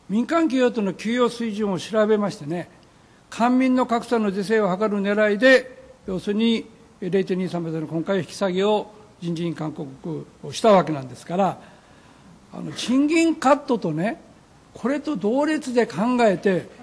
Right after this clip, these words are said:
内数にあるからというような考え方でやるというのはね、従来のこの制度仕組みその、否定してしまうことに私はなると思うんですよ。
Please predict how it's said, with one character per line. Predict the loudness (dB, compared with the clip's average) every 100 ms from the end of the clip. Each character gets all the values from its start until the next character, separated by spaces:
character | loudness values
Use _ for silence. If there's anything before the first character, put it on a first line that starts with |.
| -20 -20 -14
内 | -10 -6
数 | -6 -2 2
に | 4
あ | 4
る | 2
か | 4
ら | 4 2
と | 0
い | 0
う |
よ | 2
う |
な | 2
考 | 0 -6 -6 -2 2
え | 2
方 | 2 2 2
で | 2
や | 2 2
る | 2
と | 0 0
い |
う | 0
の | -2
は | -6
ね、 | -6 -6 -8 -20 -20 -20 _ -20 -18
従 | -4 -2 0 2
来 | 6 6
の | 4
こ | 0
の | 0
制 | 0 0 0
度 | -2
仕 | -4
組 | -8 -8
み |
そ | -6 -6
の、 | -2 -4
否 | -4 -10 -4
定 | -2
し | -2
て | -2
し | 2
ま | 2
う | 2
こ |
と | 0
に | -2
私 | -4 -2
は |
な | 4
る | 4
と | 4
思 | -8
う |
ん |
で | -12
す | -20
よ。 | -20